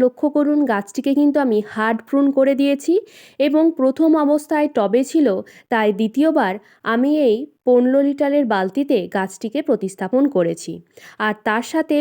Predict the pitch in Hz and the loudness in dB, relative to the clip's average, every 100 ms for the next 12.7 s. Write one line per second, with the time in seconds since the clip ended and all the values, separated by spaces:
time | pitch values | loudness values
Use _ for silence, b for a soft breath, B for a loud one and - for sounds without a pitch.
0 | 294 240 214 226 269 262 262 254 269 214 | 2 0 0 0 0 0 0 0 0 2
1 | 214 247 262 302 294 277 294 285 220 202 | 2 0 -2 0 2 2 0 -2 -2 0
2 | 208 202 202 330 269 208 190 - 160 160 | 2 0 0 0 2 2 0 -2 -6 -6
3 | 175 - 254 285 302 320 320 302 254 247 | -12 -8 -2 0 2 0 0 -2 -2 -4
4 | 302 285 285 285 - 226 254 269 269 190 | -4 -2 0 0 0 -2 -2 0 -2 -4
5 | 196 b b 226 226 226 277 294 269 285 | -8 b b 2 2 2 0 0 0 0
6 | 269 233 233 247 277 190 202 - 233 226 | 2 2 0 0 -2 -2 -6 -2 0 0
7 | 294 320 302 311 311 311 311 226 240 247 | 0 2 2 2 -2 -2 -4 -2 -2 -4
8 | - 240 269 262 285 277 262 269 254 233 | -6 -2 0 0 -2 0 -2 -2 -2 0
9 | 233 240 - 294 294 311 240 226 226 240 | 0 -2 -4 -4 0 0 0 0 0 0
10 | 269 262 262 226 220 220 220 233 262 180 | 0 -2 0 -2 -2 -4 -2 -2 -2 -6
11 | 185 - 262 190 175 196 185 170 165 160 | -6 -6 -2 -2 -2 -6 -6 -6 -6 -8
12 | B B B B - 269 302 | B B B B -2 0 2